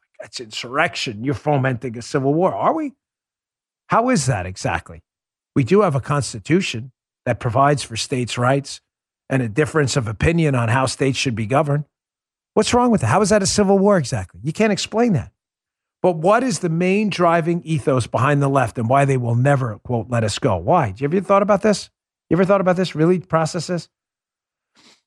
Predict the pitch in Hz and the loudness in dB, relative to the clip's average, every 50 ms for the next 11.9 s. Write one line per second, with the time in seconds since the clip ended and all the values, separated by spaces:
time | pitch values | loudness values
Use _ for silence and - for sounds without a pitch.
0 | _ _ _ _ 135 151 175 175 127 139 143 123 123 151 156 151 143 131 123 117 | _ _ _ _ 0 2 2 2 0 0 0 0 2 2 2 2 0 0 0 0
1 | 113 110 123 147 151 135 - - 139 127 117 - 123 131 139 151 156 160 160 151 | 0 2 2 2 2 2 0 -4 -4 -4 -2 0 2 2 4 4 4 2 2 2
2 | 123 143 135 143 143 139 135 135 127 123 123 - - 95 85 85 - - - 123 | 2 2 2 4 2 2 0 0 0 -2 -2 -4 -4 -8 -8 -6 -8 -8 -6 -4
3 | 113 113 117 113 117 - 135 139 143 151 156 151 147 147 156 156 151 143 135 120 | -4 -4 -4 -6 -6 -2 0 2 2 2 2 0 0 -2 -2 0 0 -2 -2 -4
4 | - - 123 123 120 117 110 117 131 123 117 104 98 - _ - - - 135 151 | -6 -6 -4 -2 -2 -2 0 2 2 2 2 0 -4 -8 _ -8 -4 -2 -2 -2
5 | - - - 147 143 135 - - 139 117 - 143 131 139 135 123 123 107 104 101 | -2 -2 0 0 0 0 0 -4 -6 -6 -4 -2 -2 -2 0 0 0 -2 -2 -2
6 | 120 117 113 113 113 120 127 135 135 123 104 - - 123 127 120 - - 107 98 | -2 0 0 0 0 0 0 0 -2 -2 -4 -4 -4 -4 -4 -4 -6 -6 -10 -10
7 | 90 - - 127 120 117 107 131 139 143 139 127 117 - 110 98 92 90 - 107 | -10 -6 -4 -2 -2 -2 -2 0 0 0 0 0 -2 -4 -8 -12 -12 -12 -12 -12
8 | 87 85 - 95 85 82 85 92 104 110 - _ _ _ _ - 156 143 139 135 | -12 -12 -12 -14 -16 -12 -10 -10 -10 -10 -12 _ _ _ _ -2 0 0 0 -2
9 | 131 - - - 147 160 170 175 180 180 135 - 160 156 160 156 160 156 135 135 | -4 -4 -2 0 2 2 2 2 0 -2 -2 0 2 2 2 2 0 -2 -4 -4
10 | 139 127 110 - 139 131 123 - - 120 107 95 113 117 92 - - - _ _ | -6 -6 -2 -2 -2 -2 -2 -4 -6 -10 -12 -10 -10 -12 -12 -12 -16 -20 _ _
11 | - - - 127 127 113 123 127 110 127 110 107 104 - - 85 76 | -6 -2 -2 0 0 0 -2 -2 -2 -2 -4 -4 -6 -8 -10 -12 -16